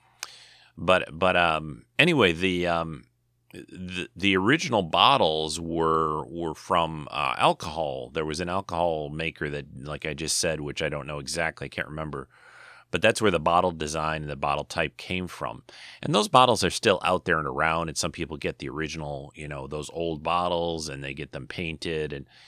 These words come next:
this is, I think, a glass-made replica of those bottles, though. It's not, it's not one of those, so, but I think it's still fine. I mean, it looks great to me. It's painted well. Um,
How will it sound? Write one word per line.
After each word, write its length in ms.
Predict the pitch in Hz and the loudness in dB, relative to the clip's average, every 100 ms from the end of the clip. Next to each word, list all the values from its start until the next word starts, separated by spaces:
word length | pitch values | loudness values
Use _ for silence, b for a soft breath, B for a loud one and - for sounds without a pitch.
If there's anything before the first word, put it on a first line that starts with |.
| B B B B B | B B B B B
this 280 | 113 143 - | 4 4 4
is, 380 | 110 107 95 | 4 6 4
I 160 | 87 87 | 2 0
think, 200 | 92 87 | 0 0
a 100 | 80 | 0
glass-made 760 | 78 87 90 87 - 82 76 71 | 2 4 6 4 2 -2 -4 -4
replica 580 | 76 87 - 80 - | 2 4 2 -6 -4
of 340 | 73 53 82 78 | -4 -4 -6 -6
those 260 | 73 71 | -8 -8
bottles, 480 | 67 73 73 67 62 | -4 -2 -2 -6 -10
though. 200 | 65 57 | -10 -10
It's 180 | 65 - | -8 -6
not, 320 | 80 78 69 - | -4 -4 -4 -8
it's 240 | 73 - | -10 -8
not 240 | 82 73 73 | -6 -6 -6
one 160 | 78 | -10
of 80 | 73 | -8
those, 260 | 67 67 65 | -8 -6 -4
so, 300 | 69 64 - B B B B B - | -4 -8 -12 B B B B B 2
but 120 | 92 | 6
I 100 | - | 6
think 200 | - 98 | 6 4
it's 120 | 92 | 4
still 200 | - 80 | 0 -2
fine. 440 | 71 - 69 76 73 | -2 -2 -2 -4 -6
I 40 | |
mean, 160 | 78 90 | -4 -2
it 80 | 90 | 2
looks 240 | 110 - | 2 0
great 340 | 78 73 76 - | -2 -2 -4 -6
to 100 | 76 | -10
me. 300 | 71 69 69 | -10 -8 -10
It's 120 | - | -8
painted 380 | - 82 80 71 | -4 -4 -4 -6
well. 440 | 71 69 71 67 b b b | -4 -2 -4 -8 b b b
Um, 440 | 76 69 69 67 | -2 -2 -6 -12